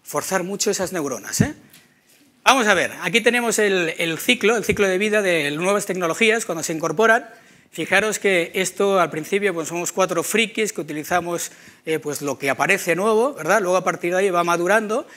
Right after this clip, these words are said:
hasta que llega al punto más álgido donde ya se puede decir que el mercado está utilizando de forma ya regular esa tecnología. Ahora, fijaros que, eh, ¿cuántos de nosotros tenemos WhatsApp? ¿O cuántos no tenemos? Perdón, porque me he equivocado, eh, la pregunta no va así.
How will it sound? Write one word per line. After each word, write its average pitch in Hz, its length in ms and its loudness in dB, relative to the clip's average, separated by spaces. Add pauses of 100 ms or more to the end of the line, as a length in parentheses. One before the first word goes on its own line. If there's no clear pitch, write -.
(160)
hasta 160 260 -2
que 160 80 2
llega 180 180 2
al 180 140 0
punto 180 280 -4
más 175 180 0
álgido 202 340 0
donde 180 420 -4 (360)
ya 165 120 0
se 156 140 0
puede 175 240 2
decir 190 300 0
que 196 60 0
el 175 80 0
mercado 185 520 0 (220)
está 175 240 0
utilizando 185 640 0
de 160 120 -6
forma 165 280 -2
ya 170 120 0
regular 175 540 2 (260)
esa 170 220 6
tecnología. 147 580 -6 (320)
Ahora, 170 160 4
fijaros 233 400 2
que, 214 320 4
eh, 180 160 0
¿cuántos 214 320 0
de 214 60 2
nosotros 208 400 -2
tenemos 196 400 -2
WhatsApp? 185 460 0 (920)
¿O 175 120 -6
cuántos 262 300 4
no 226 200 2
tenemos? 151 440 2
Perdón, 123 340 -6
porque 113 200 -8
me 127 100 -6
he - 20 -8
equivocado, 107 420 -8 (120)
eh, 127 140 -6
la 117 160 -2
pregunta 131 380 -8
no 117 120 -6
va 104 80 -8
así. - 180 -10